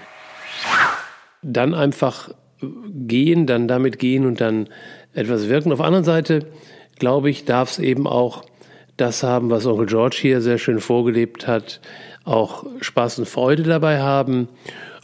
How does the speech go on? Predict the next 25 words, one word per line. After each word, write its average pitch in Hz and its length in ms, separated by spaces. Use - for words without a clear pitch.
und 123 320
eben 127 380
auf - 380
die 127 240
eigene 151 540
Art 107 260
und 107 200
Weise 104 760
die, 107 920
die 117 220
Akzeptanz 135 880
zeigen, 139 680
indem 139 580
er 135 100
eben 135 140
gesagt 131 200
hat, 135 200
also 123 180
ich 131 140
spende 135 320
da 120 120
jetzt 117 280
nicht 123 280
irgendwelche 120 420
Blumen 185 680